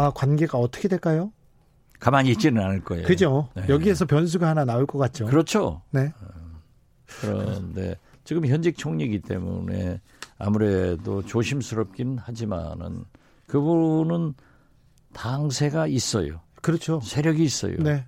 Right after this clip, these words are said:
Speaker 2: 네. 그렇기
Speaker 1: 세죠.
Speaker 2: 때문에 볼만하죠.
Speaker 1: 그렇겠죠.
Speaker 2: 네.
Speaker 1: 이 당대표 선거 때 약간 미묘한 기류가 있을 것도 같아요.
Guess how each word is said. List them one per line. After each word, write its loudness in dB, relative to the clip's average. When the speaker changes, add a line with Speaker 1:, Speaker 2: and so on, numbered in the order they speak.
Speaker 2:
네. -14
그렇기 0
Speaker 1:
세죠. -10
Speaker 2:
때문에 -8
볼만하죠. 0
Speaker 1:
그렇겠죠. 0
Speaker 2:
네. 0
Speaker 1:
이 0
당대표 0
선거 0
때 -2
약간 -2
미묘한 2
기류가 0
있을 0
것도 -2
같아요. -2